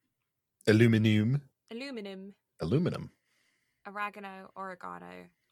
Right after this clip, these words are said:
Speaker 1: Oregano?
Speaker 2: Oregano.
Speaker 1: Oregano.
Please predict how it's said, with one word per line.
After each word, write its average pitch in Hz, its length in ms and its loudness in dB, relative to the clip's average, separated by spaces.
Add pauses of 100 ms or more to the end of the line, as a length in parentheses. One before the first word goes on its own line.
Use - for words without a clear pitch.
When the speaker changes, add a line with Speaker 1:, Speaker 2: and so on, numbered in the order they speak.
Speaker 1:
Oregano? 95 560 2 (360)
Speaker 2:
Oregano. 175 440 -8 (1000)
Speaker 1:
Oregano. 80 600 2